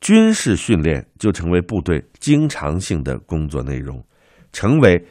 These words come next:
提高战斗力的基本途径。这是和平时期与战争时期的显著区别之一。一九五零年十一月中旬，我曾经去北京参加全军训练会议，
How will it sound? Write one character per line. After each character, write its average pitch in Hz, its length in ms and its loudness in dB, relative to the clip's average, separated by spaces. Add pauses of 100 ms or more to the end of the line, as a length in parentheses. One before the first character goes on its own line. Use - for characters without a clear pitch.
提 95 240 0
高 92 220 2
战 92 220 2 (100)
斗 78 140 -2
力 76 180 -4
的 65 140 -8
基 147 300 -6
本 57 320 -8
途 69 280 -6
径。 113 200 -2 (1000)
这 165 160 4
是 131 200 4
和 123 220 0
平 131 220 0
时 92 180 -4
期 101 320 -4 (320)
与 71 360 0
战 87 260 2
争 76 160 -4
时 69 180 -8
期 73 200 -8
的 65 220 -6 (300)
显 69 380 -4 (140)
著 107 120 -6 (200)
区 - 260 -6
别 65 220 -6
之 - 160 -12
一。 60 240 -10 (1040)
一 139 180 4
九 120 180 4
五 87 160 2
零 92 200 2
年 87 200 4
十 87 220 -2
一 101 120 2
月 92 240 2
中 110 260 0
旬， 71 280 -6
我 71 140 -4
曾 76 180 -6
经 78 180 -4
去 76 160 -8
北 62 300 -8
京 107 280 -2 (320)
参 87 180 -2
加 78 200 -2
全 82 420 -4
军 131 260 -2
训 90 220 -6
练 67 160 -6
会 67 160 -8
议， 64 180 -12